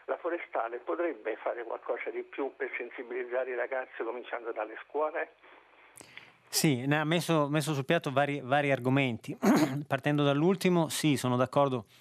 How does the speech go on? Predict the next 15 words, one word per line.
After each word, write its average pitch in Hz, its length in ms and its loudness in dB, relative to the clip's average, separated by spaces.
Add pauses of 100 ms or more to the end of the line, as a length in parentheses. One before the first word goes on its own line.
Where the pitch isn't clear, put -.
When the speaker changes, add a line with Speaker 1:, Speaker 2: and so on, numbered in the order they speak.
(360)
Speaker 2:
sul - 160 -10
fatto 139 240 0
che 120 100 -6
la 107 80 -2
forestale 120 420 -2
possa 127 340 0
fare 120 160 0
qualcosa, 131 480 2
anche 117 200 -2
se 107 120 -8
poi 127 220 2
alla 110 120 0
fine 120 320 0
dei 110 140 -2
conti 127 560 2